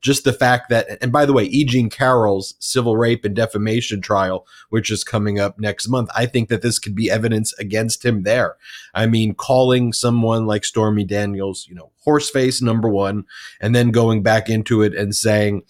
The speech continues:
"I haven't seen or spoken to her. Um, uh, I haven't seen or spoken to her since I took a picture with her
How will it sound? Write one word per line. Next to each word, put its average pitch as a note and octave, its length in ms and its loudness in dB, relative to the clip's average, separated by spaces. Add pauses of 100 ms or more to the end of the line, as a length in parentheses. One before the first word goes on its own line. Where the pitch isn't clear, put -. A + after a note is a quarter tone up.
(240)
"I A#2 120 0
haven't D3+ 640 0
seen C#3+ 580 2 (100)
or A2+ 540 2 (220)
spoken B2+ 720 0
to G#2 240 0
her. G#2 420 0 (380)
Um, G#2 640 0 (100)
uh, G2+ 320 -8
I A#2 60 0
haven't C3 260 2
seen C3 220 2
or A#2 80 2
spoken A#2+ 400 0
to A2+ 140 0
her A2 100 4
since A2 240 -2
I G#2+ 60 0
took - 220 -2
a A2+ 60 -4
picture B2+ 340 -2
with A2+ 200 0
her A2 220 0